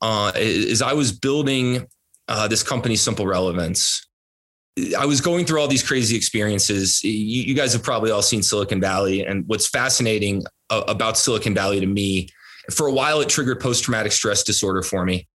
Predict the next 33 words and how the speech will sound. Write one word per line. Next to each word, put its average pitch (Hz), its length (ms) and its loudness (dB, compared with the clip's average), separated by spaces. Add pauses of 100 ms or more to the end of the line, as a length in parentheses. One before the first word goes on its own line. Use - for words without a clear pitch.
(380)
And, 110 600 0
uh, 104 220 2
literally, 117 520 0
like, 107 160 0
I, 107 200 2
I 107 60 2
would 101 140 -2
feel 135 200 0
my 117 100 0
heart 107 240 0
rate, 104 220 2
I 104 60 2
would 101 120 -2
feel 117 120 0
my 104 120 0
pulse 98 320 -2
changing. 101 320 0
I, 104 80 0
I 113 140 -2
actually 123 260 2
couldn't 120 240 0
watch 104 240 0
it 110 80 -4
for - 80 -2
a 92 60 0
while. 87 300 0
It 98 140 -4
actually - 440 0
triggered 95 420 0
physiological 92 680 0
symptoms 95 380 -2
in 92 80 -4
me. 82 160 -4